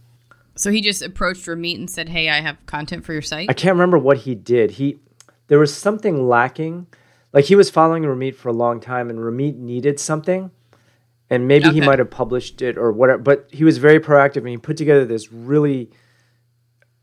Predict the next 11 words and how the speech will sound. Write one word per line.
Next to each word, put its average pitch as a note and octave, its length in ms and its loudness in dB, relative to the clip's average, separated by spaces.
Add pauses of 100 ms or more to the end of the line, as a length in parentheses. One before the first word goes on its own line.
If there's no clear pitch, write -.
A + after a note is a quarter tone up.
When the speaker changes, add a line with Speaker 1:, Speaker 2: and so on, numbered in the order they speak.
(160)
Speaker 2:
comprehensive, A#2+ 1000 -4 (400)
uh, - 300 -16 (200)
product A#2 440 0
for G#2+ 220 -10
him G2 180 -12
or G2+ 40 -14
something C3 300 -8
like, F2+ 200 -14
I, D3+ 100 2
I C3 40 0
don't E3 100 2